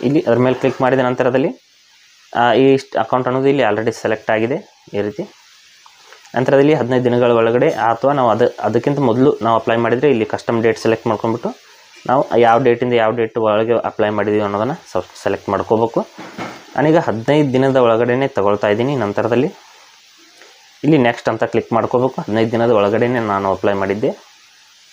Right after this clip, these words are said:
Next ಅಂತ click ಮಾಡಿದ ನಂತರದಲ್ಲಿ ನೋಡ್ಬೋದು, ಇಲ್ಲಿ ಚೆಕ್ ಬುಕ್ request one, ಅಂದರೆ ಒಂದು ಚೆಕ್ ಬುಕ್ ಇಲ್ಲಿ request ಆಗಿದೆ, already issue ಆಗಿದೆ. ಹಾಗೆ ಇಲ್ಲಿ ಕೆಳಗಡೆ, ಆ, status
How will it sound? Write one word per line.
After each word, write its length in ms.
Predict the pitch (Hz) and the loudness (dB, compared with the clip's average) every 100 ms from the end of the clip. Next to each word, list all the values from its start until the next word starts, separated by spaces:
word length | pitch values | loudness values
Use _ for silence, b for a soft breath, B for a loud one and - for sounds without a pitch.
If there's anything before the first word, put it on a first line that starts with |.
| - _ _ _ _ - B B B B B B B - _ - | -20 _ _ _ _ -20 B B B B B B B -20 _ -8
Next 180 | 120 - | -6 -4
ಅಂತ 80 | 123 123 | -4 0
click 160 | 127 123 | 0 2
ಮಾಡಿದ 180 | 127 135 131 | 2 2 0
ನಂತರದಲ್ಲಿ 380 | 123 135 135 135 | 0 2 2 2
ನೋಡ್ಬೋದು, 280 | 131 139 160 | 2 0 0
ಇಲ್ಲಿ 140 | 135 147 | -4 -4
ಚೆಕ್ 180 | - - - | -8 -6 -4
ಬುಕ್ 180 | 135 139 107 | -2 -2 -4
request 380 | 92 - 135 - 95 | -2 -2 -2 -2 -2
one, 140 | 101 98 87 | 0 -2 -4
ಅಂದರೆ 160 | 117 156 120 | -2 0 0
ಒಂದು 140 | 113 - | -2 -2
ಚೆಕ್ 120 | 98 117 | -6 -4
ಬುಕ್ 100 | 117 | -2
ಇಲ್ಲಿ 120 | 120 117 | 0 0
request 340 | 90 107 - 90 92 | -2 -4 -2 -2 -2
ಆಗಿದೆ, 300 | 104 107 147 - B B B B 104 | -2 -2 -4 -4 B B B B 0
already 320 | 110 123 139 113 113 | 2 2 2 0 -4
issue 200 | - 135 117 | 0 2 2
ಆಗಿದೆ. 280 | 120 127 143 | 2 0 -2
ಹಾಗೆ 200 | 139 131 147 | -2 0 0
ಇಲ್ಲಿ 120 | 151 - | -2 -2
ಕೆಳಗಡೆ, 300 | 127 123 147 - - | 0 0 -2 -6 -6
ಆ, 40 | 104 107 | -6 -2
status 300 | 110 113 | -2 -2